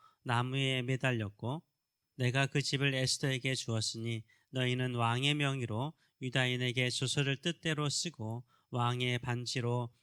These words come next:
인을 칠지니라. 왕의 이름을 쓰고 왕의 반지로 인친 조서는 누구든지 철회할 수 없음이니라 하니라.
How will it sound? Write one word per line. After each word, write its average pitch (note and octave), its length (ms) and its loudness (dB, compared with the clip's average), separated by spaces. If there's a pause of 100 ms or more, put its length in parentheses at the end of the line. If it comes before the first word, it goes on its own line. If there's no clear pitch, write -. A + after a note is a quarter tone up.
인을 C#3+ 340 2
칠지니라. G#2+ 680 -4 (340)
왕의 C3 560 0
이름을 C#3+ 360 2
쓰고 A2+ 520 -4 (220)
왕의 A#2+ 400 0
반지로 B2 560 -2
인친 D3 460 -4
조서는 A2+ 520 -4 (320)
누구든지 C3 640 -2
철회할 D3+ 480 -2
수 C3+ 300 -2
없음이니라 A#2+ 1000 -4
하니라. G2+ 540 -8